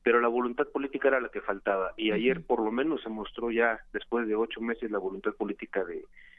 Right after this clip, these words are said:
Speaker 1: escuchar a los damnificados directamente con sus problemáticas, decir qué es lo que falta, y pues es el recurso.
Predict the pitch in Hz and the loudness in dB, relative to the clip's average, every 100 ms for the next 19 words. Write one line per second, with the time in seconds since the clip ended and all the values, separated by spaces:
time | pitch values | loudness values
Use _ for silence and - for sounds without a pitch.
0 | _ - - 110 - 123 123 117 117 113 | _ -2 0 0 2 4 6 4 0 -2
1 | 110 123 113 101 113 127 123 123 123 113 | 0 2 2 4 2 2 0 0 -2 -2
2 | 110 - 120 117 117 120 117 - 123 110 | -2 -4 0 2 2 0 -2 0 0 0
3 | 98 113 110 117 113 123 117 110 101 135 | -2 -6 -4 -2 0 0 0 -2 0 0
4 | 123 131 139 - - - - - - - | 0 0 -2 -4 -20 -20 -20 -20 -20 -12
5 | - 113 107 104 - 101 110 120 110 107 | -4 0 0 -2 -2 -2 0 0 0 2
6 | 160 170 110 | 2 2 -2